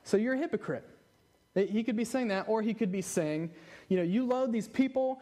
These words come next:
with all these difficult things to follow, and you don't even help them do it. You don't instruct them, 'Okay, well, do this,' and you don't help them along. You don't even lift it with one of your fingers." Either way you look at it, it's not a good thing that he's saying to him,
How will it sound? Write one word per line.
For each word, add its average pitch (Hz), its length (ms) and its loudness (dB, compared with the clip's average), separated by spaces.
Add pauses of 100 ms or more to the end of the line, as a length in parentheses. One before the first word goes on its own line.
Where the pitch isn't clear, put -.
with 208 160 0
all 220 140 2
these 202 160 0
difficult 208 360 0
things 208 240 0
to 202 60 0
follow, 190 420 0
and 202 160 2
you 285 60 2
don't 302 140 -2
even 214 180 -2
help 359 380 -4
them 190 280 0
do 269 200 0
it. - 180 -8 (160)
You 214 100 4
don't 269 200 -2
instruct 262 420 0
them, 180 160 -2
'Okay, 208 320 0 (220)
well, 180 100 2
do 202 160 2
this,' 226 300 -2
and 165 120 -4
you 190 80 4
don't 220 140 -2
help 240 300 -2
them 208 160 2
along. 185 340 0
You 170 60 0
don't 208 200 -4
even 185 260 -2
lift 185 180 -2
it - 80 -2
with 165 160 -2
one 185 160 -2
of 170 40 0
your 143 100 -2
fingers." - 640 -8 (720)
Either 269 200 4
way 240 140 2
you 208 100 -2
look 240 180 0
at 269 80 -4
it, 277 160 -6
it's 196 160 0
not 233 280 0
a 220 40 2
good 196 200 0
thing 220 260 -2
that 170 100 -4
he's 175 160 -2
saying 220 300 0
to 135 100 -4
him, 123 100 -8